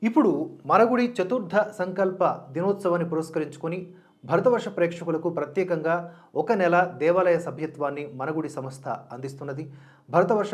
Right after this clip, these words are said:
ప్రేక్షకులు ఈ సదావకాశాన్ని వినియోగించుకొని ఒక నెల పోషక సభ్యత్వాన్ని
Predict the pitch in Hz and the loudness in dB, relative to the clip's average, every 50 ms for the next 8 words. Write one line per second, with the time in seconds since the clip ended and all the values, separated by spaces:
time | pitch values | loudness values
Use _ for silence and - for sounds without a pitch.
0 | 175 - 180 170 170 170 - 185 180 214 226 220 - - - 170 170 170 156 165 | -4 2 2 2 2 0 -6 -6 -6 -4 -4 -4 -6 -8 -8 -8 -6 -2 2 4
1 | 180 190 190 185 185 170 170 175 170 165 156 143 143 151 160 156 151 156 135 - | 4 4 4 2 0 -2 -2 -2 -2 -4 -4 -6 -6 -4 -4 -4 -4 -6 -10 -12
2 | - - 165 185 185 - - - - _ - - - 143 160 220 220 214 196 185 | -10 -10 -8 -8 -10 -12 -16 -20 -20 _ -20 -12 -4 -4 -2 0 0 2 2 2
3 | 170 - 165 160 165 180 170 165 165 156 135 147 160 156 - 147 143 139 143 143 | 2 2 0 -4 -4 -4 -10 -8 -10 -10 -8 -8 -10 -8 -6 -8 -8 -8 -8 -10
4 | 127 | -12